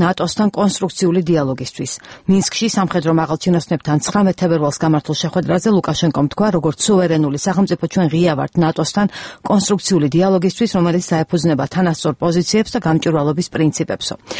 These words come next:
ლუკაშენკომ დასცინა, ნატოსთან ბევრი საერთო საკითხი გვაკავშირებს, რომლებზე მუშაობაც სრულად ეხმიანება ბელორუსიის ინტერესებსო. ლუკაშენკომ, რომელიც ქვეყანას ოცდაერთი წელია მართავს და რომელსაც ევროპის უკანასკნელ დიქტატორსაც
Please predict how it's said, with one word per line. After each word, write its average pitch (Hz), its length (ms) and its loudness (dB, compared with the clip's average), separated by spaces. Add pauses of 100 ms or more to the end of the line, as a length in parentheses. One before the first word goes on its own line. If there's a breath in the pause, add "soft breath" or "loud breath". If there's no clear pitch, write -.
(420 loud breath)
ლუკაშენკომ 185 540 0
დასცინა, 208 360 2 (160)
ნატოსთან 160 520 -2 (300 loud breath)
ბევრი 160 320 2
საერთო 160 480 -2
საკითხი 165 360 -2
გვაკავშირებს, 175 580 0
რომლებზე 151 380 0
მუშაობაც 160 440 0
სრულად 170 500 0
ეხმიანება 156 460 2
ბელორუსიის 151 800 0 (500 loud breath)
ინტერესებსო. 156 800 0
ლუკაშენკომ, 170 480 0
რომელიც 151 380 2
ქვეყანას 147 360 0
ოცდაერთი 160 460 0
წელია 151 240 2
მართავს 151 420 0
და 135 140 0
რომელსაც 156 420 0 (120)
ევროპის 156 320 0
უკანასკნელ 151 560 0
დიქტატორსაც 143 540 -2